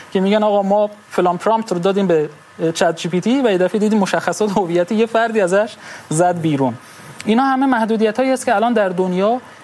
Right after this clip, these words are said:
اه، ما باهاش مواجه هستیم. حالا توی مسائل حسابرسی شاید کمتر به، ما با تنوع این مباحث، اه، بی اخلاقی مواجه باشیم، ولی توی خیلی از مسائل مثلاً شما ببینید به یه هوش مصنوعی می‌گن که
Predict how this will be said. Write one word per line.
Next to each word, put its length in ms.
اه، 300
ما 200
باهاش 280
مواجه 320
هستیم. 400
حالا 180
توی 220
مسائل 400
حسابرسی 500
شاید 200
کمتر 340
به، 280
ما 260
با 180
تنوع 440
این 340
مباحث، 380
اه، 240
بی 180
اخلاقی 340
مواجه 340
باشیم، 260
ولی 160
توی 180
خیلی 280
از 120
مسائل 400
مثلاً 300
شما 160
ببینید 300
به 60
یه 100
هوش 160
مصنوعی 360
می‌گن 240
که 240